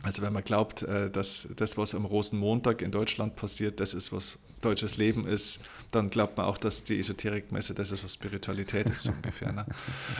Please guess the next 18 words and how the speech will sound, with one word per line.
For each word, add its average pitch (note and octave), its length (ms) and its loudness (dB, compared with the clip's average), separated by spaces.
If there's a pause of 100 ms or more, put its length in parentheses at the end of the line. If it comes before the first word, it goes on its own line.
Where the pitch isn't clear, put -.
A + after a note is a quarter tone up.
(120)
Aber A2+ 180 8
ich B2 160 6
war B2 160 10
da B2 160 4
dort, - 480 4
ne? G#2+ 180 0
Und - 240 -2
da G#2+ 120 2
findest C3+ 420 0
du G#2+ 100 -2
halt G#2+ 260 -2
einen G2+ 380 -2
Haufen G#2+ 400 -2
von G#2 220 -2
unglaublichen A#2 800 0
Menschen, C3+ 560 0 (400)
die A2 80 0
teilweise A2 580 0